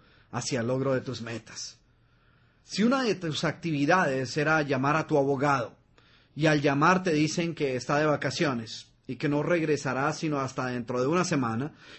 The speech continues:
entonces, en tu calendario, avanza hasta la semana siguiente y haz una nota sobre llamarlo nuevamente.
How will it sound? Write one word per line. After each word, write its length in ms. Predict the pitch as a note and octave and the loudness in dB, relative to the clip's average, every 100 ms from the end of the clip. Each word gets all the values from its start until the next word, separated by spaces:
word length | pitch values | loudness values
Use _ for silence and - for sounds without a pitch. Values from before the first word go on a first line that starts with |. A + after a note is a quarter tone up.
| - | 0
entonces, 720 | D#3 G#3 C4 A#3+ D#3 D3 - - - | 0 4 2 2 2 -2 -2 -18 -8
en 140 | D3 D#3 | -2 0
tu 120 | E3+ | 2
calendario, 840 | E3+ D#3 D3+ E3 C4 A3 D3 F#3 - - _ - | 2 2 4 4 2 2 0 -2 -10 -20 _ -4
avanza 960 | D#3 D#3+ F#3+ C4+ D#4 C#4 - C#3+ D#3 - | 0 2 4 4 4 2 0 0 -2 -4
hasta 280 | C3+ C3+ C#3 | -6 -4 -4
la 120 | A#2+ | -4
semana 340 | A#2 A#2+ D3+ A#3 | -4 -2 0 0
siguiente 720 | B3 F3+ E3 C3+ C3 D3+ - - - | -2 -2 0 0 0 -4 -6 -20 -10
y 140 | C3 | 0
haz 220 | C#3 D3 E3+ | 0 2 0
una 200 | E3 D#3 | -2 0
nota 360 | D3 D3 F#3+ | 0 0 -2
sobre 340 | F#3 D#3 C3 A#2 | -4 -2 -2 -4
llamarlo 480 | A2 G#2+ G#2+ A2+ B2 | -4 -6 -6 -4 -4
nuevamente. 800 | B2+ C3+ D3 F#3 A3 E3 - | -2 -2 0 0 0 -2 -8